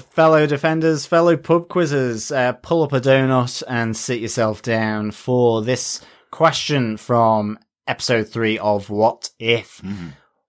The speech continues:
Speaker 1: So, the question is, what is Agent Coulson's shield login password used by Natasha Romanoff?
Speaker 2: I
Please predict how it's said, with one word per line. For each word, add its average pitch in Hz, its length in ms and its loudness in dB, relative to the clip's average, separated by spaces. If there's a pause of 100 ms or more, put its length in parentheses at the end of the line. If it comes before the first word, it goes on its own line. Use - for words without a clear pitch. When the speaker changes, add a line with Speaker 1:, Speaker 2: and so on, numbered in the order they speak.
(340)
Speaker 1:
So, 135 680 2
the 123 140 -4
question 139 580 0
is, 139 440 2 (600)
what 135 440 2
is 156 440 0
Agent 120 460 0
Coulson's 110 540 -2
shield 120 520 0
login 110 440 2
password 92 640 -4
used 107 500 -2
by 90 180 2
Natasha 101 840 0
Romanoff? 90 840 -6 (640)
Speaker 2:
I 139 340 0